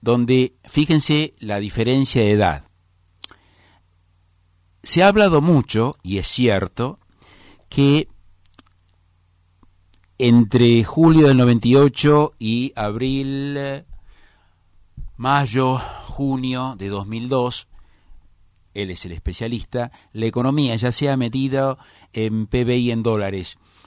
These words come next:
o P B I car-, per cápita a pesos del noventa y tres, o lo que fuera, o P B I real, cayó dieciocho, veintidós o veinticinco por ciento.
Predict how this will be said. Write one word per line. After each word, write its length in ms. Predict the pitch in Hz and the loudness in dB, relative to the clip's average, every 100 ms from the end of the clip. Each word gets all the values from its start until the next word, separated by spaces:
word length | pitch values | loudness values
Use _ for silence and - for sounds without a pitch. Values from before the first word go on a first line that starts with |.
| _ - | _ -6
o 520 | 120 131 139 143 139 _ | 2 4 6 4 0 _
P 160 | 131 127 | -2 0
B 140 | 127 | 0
I 180 | 131 135 | -2 -4
car-, 280 | 123 117 - _ _ | -4 -6 -8 _ _
per 220 | - 120 117 | -2 -2 0
cápita 540 | 143 139 131 143 135 | 0 0 -2 -2 -2
a 240 | - 110 | -2 -4
pesos 380 | - 131 - 123 | -2 -2 -2 -4
del 160 | 113 107 | -4 -6
noventa 320 | 110 113 110 | -4 -6 -8
y 40 | |
tres, 440 | 101 135 104 - - _ _ - - | -6 -4 -4 -6 -14 _ _ -20 -8
o 340 | 120 131 147 - | -2 0 -2 -2
lo 220 | 110 107 | -2 -2
que 100 | 113 | -4
fuera, 300 | 131 101 101 - | -4 -6 -8 -4
o 200 | 117 - | -4 0
P 160 | 131 | 0
B 140 | 123 123 | 0 0
I 140 | 139 | -2
real, 500 | 131 131 135 131 139 _ - | -2 -2 -2 -2 -6 _ -10
cayó 600 | 117 117 123 135 143 147 _ - | -4 -2 2 2 2 -2 _ -14
dieciocho, 680 | 104 - 139 151 - 143 123 | -12 -4 0 0 -2 -8 -6
veintidós 640 | 104 101 104 117 139 - | -6 -6 -6 -2 -2 -4
o 100 | 110 | -6
veinticinco 640 | 101 98 101 - 127 120 107 | -4 -4 -8 -10 -10 -8 -8
por 140 | 104 | -10
ciento. 540 | 101 95 82 82 92 | -12 -12 -12 -12 -12